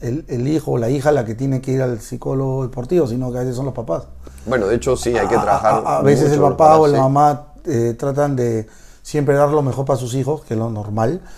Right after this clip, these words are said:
Speaker 1: pero a veces no todos los tópicos, digamos, que le dan son los que le van a ayudar, ¿no?
Speaker 2: Así es. Eso es muy importante, el, digamos, porque los papás, con las mejores intenciones, eh, algunas veces también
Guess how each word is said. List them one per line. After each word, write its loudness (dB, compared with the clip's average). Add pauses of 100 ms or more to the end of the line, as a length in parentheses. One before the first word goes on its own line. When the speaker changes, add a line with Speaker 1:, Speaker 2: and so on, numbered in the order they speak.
(240)
Speaker 1:
pero 2
a 4
veces 0
no -2
todos 4 (300)
los -6
tópicos, -2
digamos, -2
que -8
le 0
dan 0 (260)
son -2
los 0
que -6
le -2
van -2
a 2
ayudar, 0
¿no? -10 (220)
Speaker 2:
Así -8
es. -10 (480)
Eso -2
es -8 (280)
muy -4
importante, -4
el, -6
digamos, -6
porque -4
los -6
papás, -4 (560)
con -4
las -4
mejores 0
intenciones, -4 (840)
eh, -8
algunas -6
veces -10
también -10